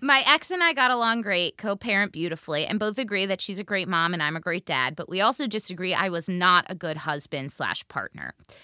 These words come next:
I think men and women have different priorities on what needs to be done. And if you're not making what's important to your partner important to you, then that's where you start to lose it."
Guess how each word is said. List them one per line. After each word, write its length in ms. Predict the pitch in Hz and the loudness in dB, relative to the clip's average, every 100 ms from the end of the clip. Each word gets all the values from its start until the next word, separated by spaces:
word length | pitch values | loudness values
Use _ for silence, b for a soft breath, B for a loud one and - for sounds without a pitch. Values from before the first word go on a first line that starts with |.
| B - | B -2
I 100 | 214 | 2
think 220 | 214 202 | 2 0
men 240 | 208 240 | 2 4
and 140 | 311 269 | 4 4
women 260 | 220 214 | 2 2
have 160 | 208 180 | 0 -2
different 320 | - 196 202 | -6 -4 -4
priorities 520 | - 185 170 170 165 | 0 2 2 0 -4
on 220 | - 165 160 | -4 -6 0
what 240 | 175 - | 0 0
needs 540 | 160 160 170 175 175 - | -4 -4 -2 -4 -6 -8
to 80 | 170 | -8
be 180 | 165 | -8
done. 360 | 151 147 104 139 - | -4 -4 -4 -8 -4
And 100 | 190 | -2
if 120 | 175 | -2
you're 100 | 202 | 0
not 240 | 220 339 | 4 4
making 300 | 247 269 220 | 2 -4 -4
what's 180 | 220 196 | -4 -2
important 560 | 202 - 190 165 104 - b b - | -6 -4 -2 -2 -2 -6 b b -6
to 100 | 247 | -2
your 100 | 190 | -2
partner 400 | - 220 185 196 | 0 0 0 -2
important 420 | 180 - 180 175 | -4 -4 -6 -6
to 120 | - | -6
you, 600 | 196 185 311 269 196 175 - | -6 2 4 4 2 -2 -4
then 140 | 202 | 0
that's 240 | 208 214 - | 4 4 4
where 120 | 202 | -4
you 40 | |
start 260 | 185 - 160 | -4 -6 -6
to 100 | - | -6
lose 260 | 160 135 - | -8 -8 -12
it." 180 | - | -16